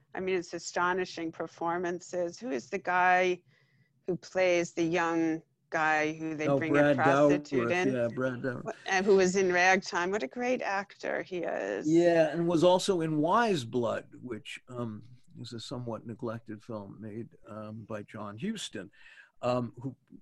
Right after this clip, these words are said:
Speaker 2: is <laughs> a deeply flawed director, but,
Speaker 1: Hmm.
Speaker 2: um, Brad Dourif and Harry Dean Stanton, um, of the
Speaker 1: Right,
Speaker 2: Flannery
Speaker 1: Harry Dean
Speaker 2: O'Connor
Speaker 1: Stanton.
Speaker 2: book, and it's a, it's a,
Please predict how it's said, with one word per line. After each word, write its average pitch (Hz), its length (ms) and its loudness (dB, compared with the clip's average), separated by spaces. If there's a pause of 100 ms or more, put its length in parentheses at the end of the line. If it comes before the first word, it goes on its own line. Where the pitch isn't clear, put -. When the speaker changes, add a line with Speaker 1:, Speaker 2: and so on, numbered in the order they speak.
(320)
Speaker 2:
is 147 220 0 (220)
<laughs> - 220 -12
a 151 100 -4 (260)
deeply - 340 -4
flawed 127 460 -2
director, 139 440 0
but, 127 280 -2 (520)
Speaker 1:
Hmm. 135 80 -2
Speaker 2:
um, 131 320 0
Brad 147 360 0
Dourif 135 440 0
and 127 100 -6
Harry 127 300 -2
Dean 120 240 -8
Stanton, 95 440 -10 (420)
um, 135 380 0 (240)
of 120 220 -10
the 123 80 -6
Speaker 1:
Right, 120 80 -12
Speaker 2:
Flannery 123 320 -6
Speaker 1:
Harry 120 200 -6
Dean 185 160 -12
Speaker 2:
O'Connor 170 240 -4
Speaker 1:
Stanton. 123 180 -4
Speaker 2:
book, 110 160 -8
and 135 100 -4
it's 123 160 -10
a, 151 100 -2 (140)
it's 151 220 -2
a, 135 100 2